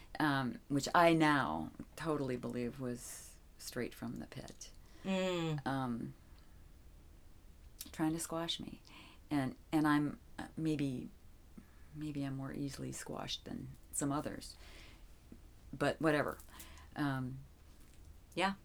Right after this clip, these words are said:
Speaker 1: but he's resurrecting some things.
Speaker 2: Yep.
Speaker 1: Yeah.
Speaker 2: Can't keep me down
Speaker 1: Yeah.
Speaker 2: forever.
Speaker 1: <laughs>
Speaker 2: Can't keep me down. They thought Jesus was dead too, right?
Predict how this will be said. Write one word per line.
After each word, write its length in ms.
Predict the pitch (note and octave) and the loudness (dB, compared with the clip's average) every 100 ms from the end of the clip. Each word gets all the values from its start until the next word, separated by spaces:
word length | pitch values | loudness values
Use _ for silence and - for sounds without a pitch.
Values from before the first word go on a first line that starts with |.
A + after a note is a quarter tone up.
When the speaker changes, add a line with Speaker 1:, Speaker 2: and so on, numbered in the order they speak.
| - - | -12 4
Speaker 1:
but 120 | D#3+ | 4
he's 160 | C#3+ C#3 | 4 4
resurrecting 560 | C#3+ C#3+ C3 - - | 2 2 -2 -4 -8
some 160 | - - | -8 -4
things. 160 | F3+ F#3 | 4 10
Speaker 2:
Yep. 320 | F3+ F#3+ A3 - | 12 12 12 4
Speaker 1:
Yeah. 180 | - - - - - - | -4 -4 -10 -14 -8 2
Speaker 2:
Can't 280 | G#3 D3 | 2 2
keep 180 | - D3+ | 0 0
me 160 | E3 G3 | 2 4
down 280 | D3+ - - | 4 4 4
Speaker 1:
Yeah. 220 | D#3+ C#3 | 8 10
Speaker 2:
forever. 380 | C#3 C#3 C#3 - E4 - - | 10 10 8 10 8 8 -6
Speaker 1:
<laughs> 200 | - - | -4 6
Speaker 2:
Can't 300 | C4 A#3 A3 | 12 12 12
keep 220 | A#3+ G#3+ | 12 12
me 180 | A#3+ C4+ | 8 8
down. 160 | A3 - F4 D#4+ A#3+ | 8 8 4 6 12
They 140 | D4+ | 12
thought 220 | C#4 A3 | 12 12
Jesus 360 | G#3+ D#4+ D4+ B3+ | 12 8 8 6
was 200 | A3 G#3+ | 2 8
dead 320 | A3+ G3+ G3 | 10 10 8
too, 240 | - B3 G3+ | 8 10 12
right? 320 | G3 B3 C#4 | 12 12 12